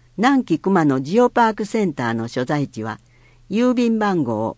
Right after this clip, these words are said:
六四九の三五零二、串本町潮岬二八三八の三。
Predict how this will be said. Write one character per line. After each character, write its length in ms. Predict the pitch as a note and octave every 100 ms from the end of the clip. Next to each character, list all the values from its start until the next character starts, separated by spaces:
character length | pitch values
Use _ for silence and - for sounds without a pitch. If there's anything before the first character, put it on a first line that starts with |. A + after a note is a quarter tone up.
| -
六 300 | D#3+ G3 C4+
四 300 | C#4 G#3+ C#3
九 260 | - C#3+
の 200 | A#2+ A2 -
三 340 | - A3 A3+
五 240 | G#3+ D3+ A2+
零 240 | C3 C3+
二、 320 | C3 A#2+ G2 - _ _ _ _ _
串 280 | - G#3+ C4+
本 300 | B3+ B3 A3+
町 320 | - B2 G2+
潮 320 | - - A3
岬 640 | A3 F#3+ F#3 - B2 - - _ _ _ _
二 260 | G3+ B3+ A#3+
八 340 | A3 G#3 B2
三 300 | - F#3 F#3+
八 280 | G3 F#3+ C3
の 140 | A2+
三。 340 | G2+ A#2+ A2+